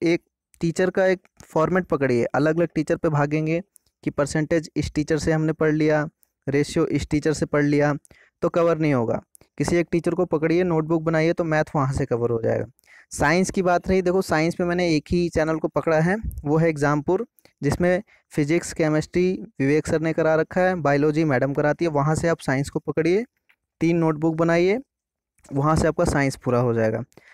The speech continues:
अब बचती है बात आपकी रीजनिंग की, तो रीजनिंग में भी देखो बहुत सारे टीचर अलग-अलग चैनल पे पढ़ा रहे हैं, किसी एक टीचर को पकड़ो और ये मत देखो कि वो रीजनिंग किस चीज़ के लिए करा रहे हैं। जैसे कि यूपी पुलिस फायरमैन की रीजनिंग है,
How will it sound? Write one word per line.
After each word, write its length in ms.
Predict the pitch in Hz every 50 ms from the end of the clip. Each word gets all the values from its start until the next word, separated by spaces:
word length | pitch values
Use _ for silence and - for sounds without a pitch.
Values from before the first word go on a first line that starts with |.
| - _ _ _
अब 120 | - 151 151
बचती 420 | 147 160 165 - - - - 190
है 140 | 185 185 190
बात 280 | 175 180 180 175 - -
आपकी 240 | 170 - - -
रीजनिंग 420 | 180 160 151 143 139 160 170 180 175
की, 220 | - 196 214 254 - _ _ _ _ _ _ - _ _ _
तो 80 | - 196
रीजनिंग 460 | 185 185 185 180 170 175 208 208 214
में 120 | 214 208 202
भी 120 | 208 214
देखो 220 | 190 196 196 233
बहुत 360 | 202 165 156 151 143 180 180 -
सारे 220 | - 185 180 185
टीचर 360 | - - 170 - - 180 175 - _ -
अलग-अलग 340 | 151 147 151 156 156 175 165
चैनल 280 | - - 160 160 160 160
पे 80 | 175
पढ़ा 300 | 165 - 165 151 139 160
रहे 100 | 165 165
हैं, 60 | 185 -
किसी 220 | - 165 - 180 170
एक 100 | 170 - -
टीचर 240 | 165 151 - 165
को 100 | 160 180
पकड़ो 380 | 165 - 151 - 160 180 214 262 - _ _ _ _ _ _ _ -
और 120 | - 151 147
ये 180 | 156 165 175
मत 160 | 190 190 190
देखो 280 | 180 170 180 170 202 202
कि 120 | 202 220
वो 160 | 214 208 208 196
रीजनिंग 380 | 175 180 175 165 185 190 196 190 _ _ _ _ _ _ -
किस 200 | 202 190 - -
चीज़ 240 | - 185 190 180 -
के 80 | -
लिए 120 | 185 180 165
करा 260 | - 151 139 135 123
रहे 120 | 117 113
हैं। 400 | 110 110 - - - - - - - _ _ _ _ _ _ _ _ - -
जैसे 340 | 131 127 135 135 131 156 151
कि 220 | 143 147 156 156 151
यूपी 220 | 143 135 - 151
पुलिस 300 | 135 - 147 147 147 -
फायरमैन 480 | - - 131 131 143 147 139 143 143 143
की 120 | 135 143
रीजनिंग 380 | 139 139 135 131 139 143 143 143
है, 300 | 147 143 139 143 143